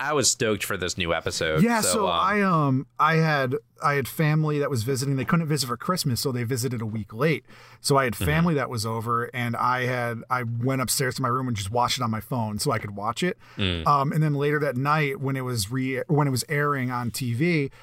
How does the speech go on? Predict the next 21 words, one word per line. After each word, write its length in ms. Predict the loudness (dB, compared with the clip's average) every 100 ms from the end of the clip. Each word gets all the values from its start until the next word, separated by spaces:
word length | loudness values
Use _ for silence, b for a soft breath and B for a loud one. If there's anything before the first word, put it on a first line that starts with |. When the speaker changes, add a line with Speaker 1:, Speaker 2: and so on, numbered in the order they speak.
| -6
Speaker 2:
I 80 | -2
had 100 | 0 2
put 160 | 2
it 80 | 2
on 220 | 0 0
just 180 | -2 -2
to 60 | -2
put 160 | -2
it 80 | -2
on, 160 | 0 0
and 80 | 0
my 100 | 0
mom 540 | 2 4 4 4 0 -2
and 360 | -4 -2 -2
my 160 | -2 -2
wife's 280 | -2 -4 -4
grandma 400 | -4 -2 0 -2
were 120 | -2
here. 260 | -4 -6 -8 b b b
And 460 | 4 4 4 4 2
Speaker 1:
Mm. 240 | 0 -2